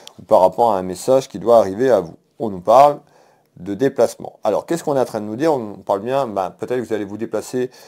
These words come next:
euh, concernant quelque chose qui est en attente autour d'un aspect, euh, financier,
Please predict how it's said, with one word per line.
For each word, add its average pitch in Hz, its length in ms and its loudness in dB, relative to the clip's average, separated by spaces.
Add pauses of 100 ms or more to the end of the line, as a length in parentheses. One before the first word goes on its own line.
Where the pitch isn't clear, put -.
(160)
euh, 90 340 -2
concernant 107 420 -4
quelque 110 280 -8
chose 123 240 -10
qui - 100 -8
est - 20 -4
en 101 220 -6
attente 120 480 -2
autour 110 320 -8
d'un 98 140 -4
aspect, 110 520 -4
euh, 98 120 -8
financier, 113 680 -8